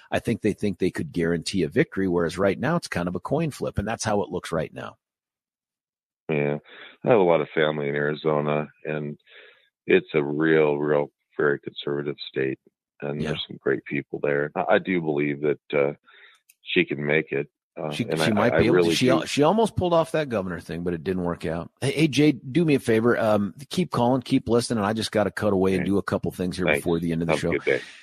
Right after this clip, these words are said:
Speaker 1: Jay, thanks for the phone call. Hey, before we get to Peggy, Peggy apparently knows stuff about taxes. I wanna get to Peggy 'cause I asked for some tax specialists on this. I wanted to tell you about our friends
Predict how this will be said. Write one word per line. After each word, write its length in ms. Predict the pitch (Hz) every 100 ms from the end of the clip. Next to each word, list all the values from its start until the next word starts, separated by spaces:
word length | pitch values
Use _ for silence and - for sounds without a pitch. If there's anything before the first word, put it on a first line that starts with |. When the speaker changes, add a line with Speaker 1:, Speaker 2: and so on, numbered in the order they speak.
| _ _ 120
Speaker 1:
Jay, 240 | 113 127
thanks 300 | 127 131 127
for 100 | -
the 80 | 113
phone 280 | - 110 107
call. 340 | - 92 90 _ _ _ _ _ - -
Hey, 80 |
before 260 | 127 123 151
we 80 | 131
get 140 | 123
to 80 | 92
Peggy, 320 | - 120 101
Peggy 280 | - 107 107
apparently 380 | 98 107 95 95
knows 180 | 92 92
stuff 280 | - 95
about 260 | 90 85 -
taxes. 400 | - 95 - 80
I 60 | 82
wanna 200 | 98 92
get 180 | 85
to 80 | -
Peggy 440 | - 95 87 82 - - - -
'cause 140 | - 85
I 80 | 73
asked 280 | 101 113
for 100 | -
some 240 | 92 95 85
tax 300 | - 92 -
specialists 480 | - 73 - 80 76
on 160 | 73
this. 160 | 82 82
I 60 |
wanted 240 | 80 98 95
to 60 |
tell 200 | 82 90
you 100 | 90
about 220 | 85 85 82
our 100 | 78
friends 460 | - 98 92 87